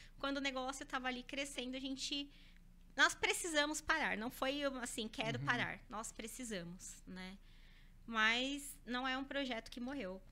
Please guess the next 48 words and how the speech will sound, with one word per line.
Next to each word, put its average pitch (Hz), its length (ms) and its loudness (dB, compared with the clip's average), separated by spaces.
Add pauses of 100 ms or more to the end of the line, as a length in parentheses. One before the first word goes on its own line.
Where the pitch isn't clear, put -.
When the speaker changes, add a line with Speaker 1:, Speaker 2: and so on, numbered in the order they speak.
(180)
Speaker 1:
Com 220 140 -8
certeza, 214 420 -4
de 214 60 -2
algum 220 220 -6
jeito 214 320 -4
ou 208 60 -4 (200)
outro, 214 280 -8
ele, 220 420 -8
ele 220 160 -6
deve 214 220 0
voltar. 233 360 0
Talvez 277 300 0
não 320 160 2
tão 392 160 0
rápido 359 480 2
quanto 359 220 -2
eu 320 80 0
gostaria. 262 840 -4 (440)
Vamos 233 180 -6
começar 240 360 -4
aos 220 120 -4
pouquinhos. 285 840 -6 (760)
É, 190 600 2 (280)
estamos 240 360 -4
estudando 233 460 -4
a - 20 -4
possibilidade 226 720 -2
de, - 60 -12
pelo 220 180 -2
menos, 226 280 -6
a 220 80 -2
parte 214 320 -2
de 214 80 -8
delivery 208 500 -4
acontecer 208 440 -8
a 202 40 -6
partir 202 340 -6
do 190 120 -8
sítio. 226 520 -6
A 101 40 -10
gente 143 200 -4
tem 190 120 2
Speaker 2:
Olha. 175 80 0
Speaker 1:
uma 120 100 0
estrutura 190 400 -8
bem 196 160 -8
legal 185 380 -6
lá. 185 260 -2